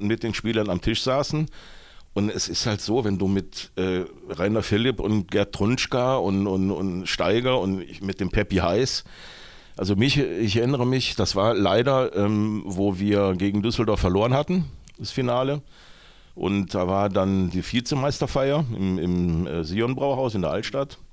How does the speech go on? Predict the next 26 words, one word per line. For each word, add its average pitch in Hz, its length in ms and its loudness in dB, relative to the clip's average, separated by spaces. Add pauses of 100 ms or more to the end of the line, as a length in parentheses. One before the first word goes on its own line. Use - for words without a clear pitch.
(760)
Und 98 280 0
da 90 80 2
hatten 117 220 0
sich 110 200 0
die 107 100 0
Spieler 131 440 2
es, - 500 0
ähm, 92 540 2 (480)
ähm, 87 200 -4
zum 90 200 -4
Spaß 101 340 -2
gemacht, 131 420 -2 (640)
wenn 95 160 0
du 98 100 0
so 95 180 0
ein 95 100 0
Anzughemd 107 680 0
anhast, 82 440 -2
du 92 60 0
hast 107 160 -4
dann 117 100 0
ja 117 60 0
so 107 100 -2
eine 104 80 0
aufgenähte 117 560 -2
Tasche. 104 360 0